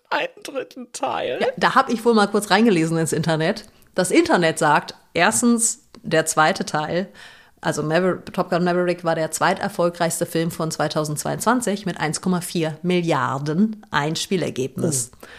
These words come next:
Speaker 1: Oh. Wow.
Speaker 2: Eins Komma vier Milliarden. Mehr hatte nur Avatar, fast, weiß ich nicht, drei, vier, fünf, eins, zwei,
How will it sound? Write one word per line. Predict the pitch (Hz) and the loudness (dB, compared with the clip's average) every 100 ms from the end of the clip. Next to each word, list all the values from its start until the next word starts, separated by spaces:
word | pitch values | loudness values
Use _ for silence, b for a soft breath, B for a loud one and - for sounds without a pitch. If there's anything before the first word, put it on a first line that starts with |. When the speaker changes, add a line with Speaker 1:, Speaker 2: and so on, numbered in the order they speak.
| 139 139 | -14 -10
Speaker 1:
Oh. | 143 151 151 156 | -8 -6 -2 2
Wow. | 151 147 139 120 147 | 4 4 0 0 0
Speaker 2:
Eins | 160 165 - - - | 0 -2 -6 -12 -2
Komma | 214 214 220 | 0 2 0
vier | - 170 151 151 - _ | -4 -2 -2 -4 -10 _
Milliarden. | 156 156 165 151 143 156 143 143 135 - B B B B B - | -6 -2 -2 0 0 -2 -4 -6 -8 -12 B B B B B 0
Mehr | 180 185 226 220 | 4 6 6 4
hatte | 214 214 | 2 2
nur | 190 185 185 180 170 | 2 4 4 2 0
Avatar, | 165 165 - 147 147 220 240 - _ _ _ _ - | 0 0 0 2 4 2 0 -10 _ _ _ _ -4
fast, | - 165 - - 117 - 143 | -2 0 -2 -6 -10 -10 -4
weiß | 151 | -4
ich | 143 | -4
nicht, | 131 - - | -8 -10 -6
drei, | 143 156 | -2 -2
vier, | - 160 | -2 -6
fünf, | 151 165 160 | -4 -6 -6
eins, | - 151 156 - | -4 -4 -4 -8
zwei, | - 156 147 | -8 -4 -4